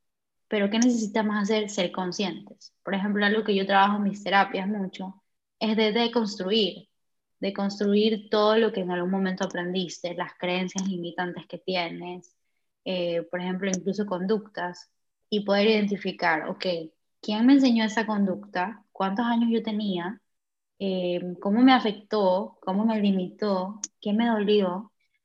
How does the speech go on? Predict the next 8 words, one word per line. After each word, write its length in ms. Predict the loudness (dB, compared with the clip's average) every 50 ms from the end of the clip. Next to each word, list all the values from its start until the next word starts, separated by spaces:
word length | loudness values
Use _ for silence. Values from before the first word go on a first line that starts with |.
| _ _ _ _ _ _ _ _ -4
¿Y 120 | 0 2
qué 160 | 2 2 4
creencia 580 | 4 6 6 6 6 6 6 4 4 4 4 4
nueva 420 | 4 2 2 2 2 2 0 0
puedo 220 | 0 0 -2 -2 -2
crear? 480 | -2 -2 0 2 2 0 0 -4 -10 _ _ _ _ -20 -16 _
Por 160 | -8 -8 -6
ejemplo, 600 | -4 -4 -2 -2 -2 -4 -6 -10 -14 -16 -16